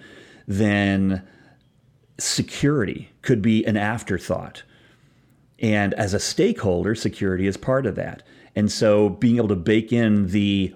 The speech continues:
perf-, the security-based quality up front because we've identified them as a stakeholder means we're faster in delivery.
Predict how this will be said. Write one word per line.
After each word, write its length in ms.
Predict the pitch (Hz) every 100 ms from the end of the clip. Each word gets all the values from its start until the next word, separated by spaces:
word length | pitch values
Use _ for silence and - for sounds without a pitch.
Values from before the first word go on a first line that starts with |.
| _ -
perf-, 360 | 104 - - -
the 240 | 101 95
security-based 840 | - 113 - 139 135 101 98 92
quality 640 | - - 185 101 90 95 127 - - - -
up 140 | 110
front 380 | - 123 123 120
because 260 | 113 113 104
we've 160 | 101
identified 460 | 98 101 101 101 92
them 120 | 92
as 100 | 85
a 40 |
stakeholder 760 | 87 - 160 - 92 87 95 117 - - -
means 300 | 104 104 92
we're 120 | 98
faster 500 | - 95 95 - 95
in 120 | 92
delivery. 560 | 92 110 110 85 78